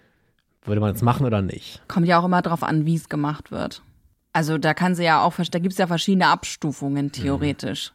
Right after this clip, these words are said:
Speaker 2: Wie tief das Messer reingerammt wird.
Speaker 1: Das Brotmesser.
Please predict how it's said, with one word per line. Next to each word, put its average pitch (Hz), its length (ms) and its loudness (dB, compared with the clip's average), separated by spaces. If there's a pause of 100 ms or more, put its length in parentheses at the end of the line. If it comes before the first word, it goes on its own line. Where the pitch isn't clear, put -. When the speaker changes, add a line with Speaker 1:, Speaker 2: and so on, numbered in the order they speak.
(280)
Speaker 2:
Wie 226 140 6
tief - 260 4
das 165 200 4
Messer 175 320 4
reingerammt 147 720 0
wird. 151 280 -2 (260)
Speaker 1:
Das 90 180 -4
Brotmesser. 92 680 -2